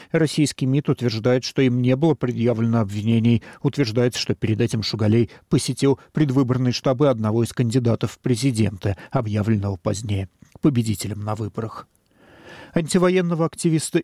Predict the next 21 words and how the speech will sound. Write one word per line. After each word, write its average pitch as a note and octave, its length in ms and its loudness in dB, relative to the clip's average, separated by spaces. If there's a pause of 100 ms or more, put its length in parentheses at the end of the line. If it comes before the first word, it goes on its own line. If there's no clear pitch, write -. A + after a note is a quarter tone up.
Ивана D#3+ 400 4
Кудряшова, D#3 840 0
приговоренного D3 680 0
к - 80 -6
лишению C#3 400 0
свободы A2+ 540 0
по - 140 -2
обвинению A2 520 2
в - 80 -6
подготовке A#2+ 640 -2
поджога A2 440 -2
военкомата, A2+ 680 0 (180)
поместили C#3 460 2
в - 80 -2
психиатрическую - 800 -2
больницу B2 720 0
при B2+ 220 2 (100)
Смоленском A2+ 720 0 (160)
сизо. A2+ 480 0 (260)
Кудряшов D#3 440 0
был A2 240 -2